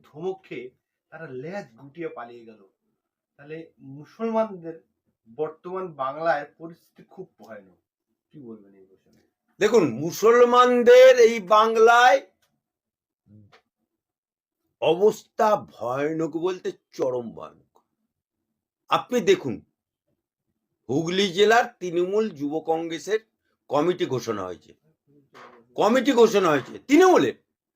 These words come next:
Speaker 2: তৃণমূল নাকি মোচমান দরদি দল, মোচমান কমিটিতে আছে, দেখাতে পারবে? অর্থাৎ ওখানে কমিটিতে প্রাধান্য পাচ্ছে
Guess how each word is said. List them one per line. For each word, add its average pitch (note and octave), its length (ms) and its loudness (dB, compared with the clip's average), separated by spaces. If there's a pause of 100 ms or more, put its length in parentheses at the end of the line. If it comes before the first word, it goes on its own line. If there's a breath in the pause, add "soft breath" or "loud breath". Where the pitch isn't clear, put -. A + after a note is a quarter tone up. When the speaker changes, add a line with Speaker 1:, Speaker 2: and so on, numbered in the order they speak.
(840)
Speaker 2:
তৃণমূল A#3 360 2 (120)
নাকি B3 160 0 (140)
মোচমান C4 400 0 (120)
দরদি F#3+ 380 0
দল, G2+ 120 -10 (800)
মোচমান D3+ 440 -4 (280)
কমিটিতে D3 460 -6
আছে, E3+ 160 -18 (1040)
দেখাতে E3+ 340 0
পারবে? F#3 180 0 (1200)
অর্থাৎ C4+ 540 2 (720)
ওখানে F#3+ 380 0 (1400)
কমিটিতে A3 580 0 (180)
প্রাধান্য F#3 460 2 (160)
পাচ্ছে B3+ 440 4